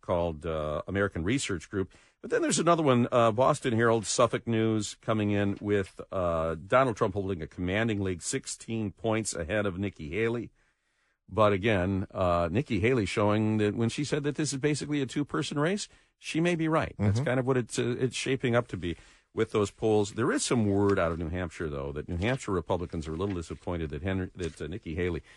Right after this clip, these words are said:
Speaker 1: is not giving them more face time there. And when she does, she hasn't been taking questions from the audience. And she hasn't really had a big Q and A with voters since she had that Civil War gaffe
Speaker 2: Right.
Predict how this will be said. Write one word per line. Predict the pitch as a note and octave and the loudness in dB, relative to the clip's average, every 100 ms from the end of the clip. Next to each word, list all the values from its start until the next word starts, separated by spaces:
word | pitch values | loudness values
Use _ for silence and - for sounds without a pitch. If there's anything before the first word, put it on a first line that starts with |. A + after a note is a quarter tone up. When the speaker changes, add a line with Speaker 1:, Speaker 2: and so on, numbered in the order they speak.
| _ | _
Speaker 1:
is | G2+ A#2 | -2 0
not | F3+ | 0
giving | E3+ C#3+ | -2 0
them | B2+ | 2
more | A#2 A2+ | 2 2
face | - F#2+ F#2 | 0 -2 -2
time | - C#2 A1+ | -4 -6 -4
there. | G#1+ G1+ - - - _ | -8 -10 -14 -20 -20 _
And | C#3+ G#3 D3+ B2+ | 2 6 6 6
when | A#2+ | 4
she | - G#2 | 2 0
does, | F2+ F#3+ F3 A#2 A2+ - - _ | 0 2 2 0 -2 -10 -20 _
she | - B2 | -6 -4
hasn't | F#2 F2 G2+ G#2+ C3+ | -2 -2 -2 -4 -4
been | D3 D3 | -4 -4
taking | F#2 E2 G#2+ - | -4 -4 -4 -4
questions | - F2+ - F#2 E2+ | -2 -4 -2 -6 -4
from | F#2+ | -4
the | E2+ | 0
audience. | G2 E2+ B1+ A#1+ | 0 0 -4 -8
And | E2 | -6
she | - F#2+ | -4 0
hasn't | F3+ A3+ C#3 | 0 0 -2
really | C3 A2 | -2 0
had | G#2+ | 2
a | F#2+ | 2
big | A2 C#3 | -2 -4
Q | - B2 | -4 0
and | A#2 | 2
A | |
with | G#2+ F2 | 0 2
voters | A2+ A#2+ C3 - - - _ _ | 4 4 0 -4 -14 -20 _ _
since | - B2 | -2 -2
she | - A#2 | 0 0
had | G#2+ | 0
that | G2+ F#2 | 0 -2
Civil | - A#2+ A2+ G2+ | 0 0 0 2
War | B2 C#3+ | 2 0
gaffe | F2+ A#1+ A#1+ C3 | -2 -6 -4 2
Speaker 2:
Right. | C3 B2 C3+ | 6 8 6